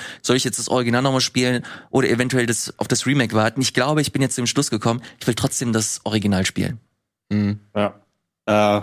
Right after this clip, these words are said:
Speaker 3: eine, ich hab noch mal kurz nachgeschaut. Äh, Resident Evil vier kam vor God of War raus,
Speaker 2: Ja.
Speaker 3: ne? Dem ersten God of War.
Speaker 2: Okay,
Speaker 3: Ja, also
Speaker 2: aber
Speaker 3: ein paar, ein paar Mo-,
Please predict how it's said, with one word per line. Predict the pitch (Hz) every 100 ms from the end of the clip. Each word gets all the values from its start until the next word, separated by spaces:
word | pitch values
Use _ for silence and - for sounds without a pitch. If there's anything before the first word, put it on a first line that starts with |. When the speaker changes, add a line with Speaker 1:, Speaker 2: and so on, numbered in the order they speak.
| -
Speaker 3:
eine, | 135 123 123 127
ich | 127 - - -
hab | 151
noch | 135
mal | 120
kurz | 117 120 -
nachgeschaut. | 120 139 160 - 156 156 170 -
Äh, | 135
Resident | 117 110 120 123 120
Evil | 117
vier | 113 127 117
kam | 117 104
vor | - 110 104
God | 101 98
of | 92
War | 98 92 107
raus, | 101 95 -
Speaker 2:
Ja. | 127 143
Speaker 3:
ne? | 170
Dem | 110 101
ersten | 95 -
God | 101 95
of | -
War. | 107
Speaker 2:
Okay, | 127 - 107
Speaker 3:
Ja, | 101
also | 107 104
Speaker 2:
aber | 120
Speaker 3:
ein | 120
paar, | 113
ein | 107
paar | 117 110
Mo-, | 120